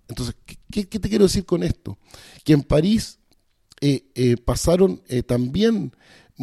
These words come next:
hombres y mujeres del mundo oriental. Ho Chi Minh no es occidental,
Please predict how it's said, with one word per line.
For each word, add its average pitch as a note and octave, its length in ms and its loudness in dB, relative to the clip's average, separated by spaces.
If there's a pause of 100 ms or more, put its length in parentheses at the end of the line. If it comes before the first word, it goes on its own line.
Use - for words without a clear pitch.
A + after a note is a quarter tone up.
(160)
hombres G3 480 2
y C#3+ 80 -2
mujeres F3+ 460 2
del D3 120 0
mundo G3+ 280 2
oriental. C#3+ 680 0
Ho E3 100 4
Chi D#3+ 160 -2
Minh F#3 260 0
no G#3+ 100 0
es - 160 -4
occidental, G#2+ 600 -8